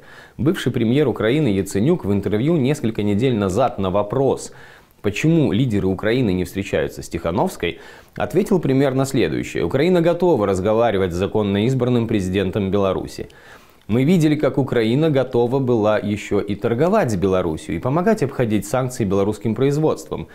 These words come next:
в том числе Белкалию, разгружая вагоны в Николаеве. И я могу ошибаться, даже до сих пор, учитывая соучастие Беларуси в войне на стороне агрессора,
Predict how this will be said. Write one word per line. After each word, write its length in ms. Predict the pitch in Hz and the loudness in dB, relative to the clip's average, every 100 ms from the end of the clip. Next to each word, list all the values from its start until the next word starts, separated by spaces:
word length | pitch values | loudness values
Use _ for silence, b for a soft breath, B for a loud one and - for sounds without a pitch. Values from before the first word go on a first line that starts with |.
| B B B B | B B B B
в 100 | - | -8
том 200 | - 208 | 0 2
числе 380 | 202 190 185 180 | 2 0 4 4
Белкалию, 720 | 139 160 156 139 98 85 73 - - | 4 2 2 0 0 0 -2 -4 -4
разгружая 540 | 107 104 113 117 104 | -2 0 2 2 2
вагоны 400 | 101 104 165 165 | 2 2 2 2
в 80 | 123 | 2
Николаеве. 720 | 160 165 120 92 71 52 - B B B B B - | 2 2 2 0 -2 -6 -12 B B B B B -2
И 100 | 113 | 2
я 180 | 151 | 2
могу 220 | 165 147 147 | 2 2 2
ошибаться, 680 | 147 147 208 208 - 90 92 B B B B - - | 2 0 0 0 -2 -4 -6 B B B B -20 -16
даже 420 | - 107 123 120 123 | -8 -2 0 0 0
до 140 | 123 | 0
сих 240 | - 139 | -2 -4
пор, 360 | - 160 82 - - - _ _ - _ - | 0 2 0 -6 -20 -20 _ _ -20 _ -6
учитывая 500 | 127 - 165 104 92 | -4 0 0 2 -2
соучастие 520 | 78 104 101 143 - 95 | 0 -2 0 -2 0 -2
Беларуси 380 | 104 127 139 | 0 0 -2
в 60 | 95 | -2
войне 500 | 98 110 127 143 104 - | -2 0 0 0 -2 -2
на 160 | 120 | -4
стороне 400 | - 95 98 110 | -2 -2 -2 -2
агрессора, 560 | 80 107 185 - 78 | -2 -2 -2 -2 -4